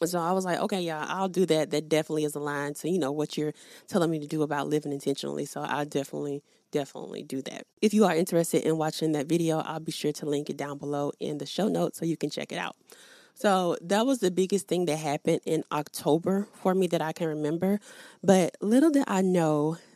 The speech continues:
that God telling me to deep clean my car in October would lead to a blessing that I would receive in November. So let's go ahead and move to November.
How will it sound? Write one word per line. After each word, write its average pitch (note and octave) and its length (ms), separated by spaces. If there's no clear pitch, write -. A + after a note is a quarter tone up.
that E3 640
God A3+ 300
telling A3 260
me F#3 140
to F#3 260
deep F#3+ 240
clean F#3+ 260
my D#3+ 120
car D#3+ 580
in D#3+ 300
October G#3+ 880
would F#3 160
lead F3 300
to - 280
a D3+ 260
blessing E3 840
that C#3 180
I D#3+ 120
would D#3 180
receive D3+ 560
in D3+ 140
November. C#3+ 540
So - 120
let's E3 200
go F#3 100
ahead D3+ 300
and C#3+ 100
move C#3+ 140
to - 80
November. C#3+ 440